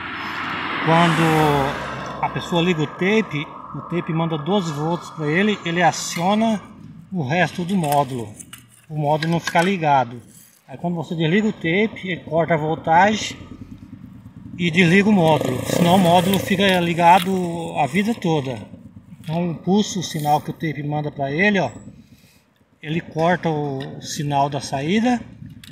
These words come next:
e fazendo com que o módulo desligue. Senão o módulo fica ligado a vida inteira.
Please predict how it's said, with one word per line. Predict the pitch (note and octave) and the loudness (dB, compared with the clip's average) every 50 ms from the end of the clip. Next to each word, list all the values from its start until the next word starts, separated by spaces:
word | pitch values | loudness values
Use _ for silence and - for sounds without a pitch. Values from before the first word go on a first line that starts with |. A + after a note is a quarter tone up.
| - - - - - - - - - - - | -20 -20 -18 -18 -18 -18 -18 -18 -18 -10 -8
e | F#3+ F3 | -6 -2
fazendo | - F#3+ E3 C#3+ E3+ E3+ | -2 0 0 0 0 -2
com | - - F#3+ F3+ | -2 -2 -2 -2
que | - - | 0 0
o | G3+ G3+ | 0 0
módulo | F#3 E3 D#3+ E3+ E3+ F3+ F#3 F#3+ | 2 2 0 0 0 0 -2 -2
desligue. | F3+ F#3+ A3 G#3 G3+ F3+ D3+ C#3 B2 A#2 A2+ G#2 - - - - - - - - - | 0 0 2 2 4 2 2 0 -2 -4 -8 -10 -12 -14 -16 -16 -16 -16 -16 -16 -14
Senão | - - F3 D#3+ D3+ D3+ | -8 -4 -2 0 0 0
o | F#3 | 0
módulo | F3+ D#3 D3 D#3 D#3+ F#3 G3+ | 2 2 2 0 0 -2 -4
fica | E3+ - - A3 | -4 -6 -4 -4
ligado | G3+ G3+ D#3+ D#3+ D#3 D#3 E3+ | -4 -2 0 0 2 2 0
a | E3 | 0
vida | D3 F3 F3 G#3+ | -2 -2 0 0
inteira. | A#3+ A#3 - G3 D#3+ C#3 B2+ B2 | 0 0 2 2 2 2 2 -2